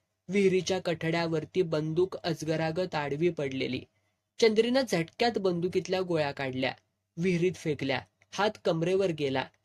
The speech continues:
चाकूचं पातच आपसलं. एकदा नजरं खालनं घातलं. बाईच्या खिदळण्यानं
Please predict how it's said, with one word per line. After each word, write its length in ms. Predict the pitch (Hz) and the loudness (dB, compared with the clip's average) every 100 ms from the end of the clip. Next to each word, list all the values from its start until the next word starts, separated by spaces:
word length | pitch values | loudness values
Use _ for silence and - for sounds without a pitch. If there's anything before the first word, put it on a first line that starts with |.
| _ | _
चाकूचं 420 | - 101 - - 254 - | -2 0 0 0 2 2
पातच 420 | 170 - 196 190 | 0 0 -2 -2
आपसलं. 520 | 143 143 131 139 127 - _ _ - | -4 -4 -6 -2 -2 -4 _ _ 0
एकदा 400 | 170 156 151 165 | 2 2 0 0
नजरं 460 | 185 165 151 160 170 | 0 0 0 -2 -2
खालनं 340 | 156 147 156 | -4 -4 -4
घातलं. 400 | 151 131 135 139 - _ _ _ - | -6 -8 -2 -2 -2 _ _ _ -4
बाईच्या 560 | 160 165 165 160 175 175 | 0 2 2 0 -2 -4
खिदळण्यानं 680 | - 151 165 170 170 151 | -4 0 0 0 -2 -2